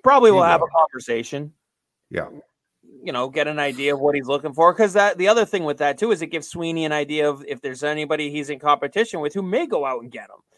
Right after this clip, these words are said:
Speaker 1: Would he go with, you know, Toronto? I mean, you know, that's just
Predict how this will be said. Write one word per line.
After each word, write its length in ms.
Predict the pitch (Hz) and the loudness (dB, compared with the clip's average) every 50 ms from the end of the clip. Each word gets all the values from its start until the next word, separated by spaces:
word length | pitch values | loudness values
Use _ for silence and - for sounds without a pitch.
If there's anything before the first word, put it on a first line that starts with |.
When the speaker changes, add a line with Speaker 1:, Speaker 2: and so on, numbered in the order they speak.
| _ _ _ _ _ | _ _ _ _ _
Speaker 1:
Would 200 | 143 165 247 302 | -6 -4 -2 -2
he 120 | 320 285 196 | -2 -4 -2
go 160 | 185 175 151 | -2 -2 0
with, 280 | 143 147 139 - _ _ _ _ _ | 0 -2 -4 -6 _ _ _ _ _
you 120 | 151 139 | -14 -10
know, 200 | 135 120 110 - _ _ _ | -10 -10 -10 -12 _ _ _
Toronto? 680 | - 147 139 139 143 139 139 131 123 117 113 113 113 _ _ _ _ _ _ _ - | -12 -10 -6 -4 -4 -4 -2 -4 -4 -6 -8 -8 -10 _ _ _ _ _ _ _ -12
I 120 | - 143 147 | -10 -10 -10
mean, 320 | 143 139 139 127 123 120 _ _ _ _ _ _ _ _ | -8 -10 -10 -10 -12 -14 _ _ _ _ _ _ _ _
you 160 | - 175 165 | -14 -12 -10
know, 340 | 151 139 135 131 120 - - _ _ _ _ _ _ _ 466 381 _ _ _ _ _ _ 494 _ _ _ _ _ _ _ _ _ _ _ _ _ _ _ _ - - - - | -8 -6 -6 -8 -10 -12 -16 _ _ _ _ _ _ _ _ _ _ _ _ _ _ _ _ _ _ _ _ _ _ _ _ _ _ _ _ _ _ _ _ -18 -16 -8 0
that's 260 | 208 214 226 - - | 2 2 4 2 2
just 140 | 285 254 | -2 -4